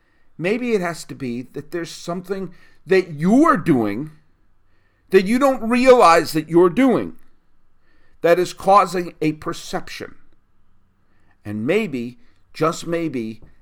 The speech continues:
that's the thing that you should be addressing." You know, if everyone says, "This is wrong,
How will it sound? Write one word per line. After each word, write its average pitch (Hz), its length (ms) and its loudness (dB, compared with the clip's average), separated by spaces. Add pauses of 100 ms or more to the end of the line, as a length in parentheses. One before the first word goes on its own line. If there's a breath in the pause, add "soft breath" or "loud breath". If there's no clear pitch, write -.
(100)
that's 151 600 0
the 156 140 -4
thing 104 520 -6 (880)
that 135 240 -4
you 139 460 -2 (100)
should 123 600 -4 (120)
be 113 220 -8
addressing." 104 580 -14 (2250)
You 127 120 -10
know, 120 280 -4 (1000)
if 123 180 -2
everyone 190 680 -2
says, 127 800 -6 (1000)
"This 139 240 -6
is 127 240 -6
wrong, 120 560 -2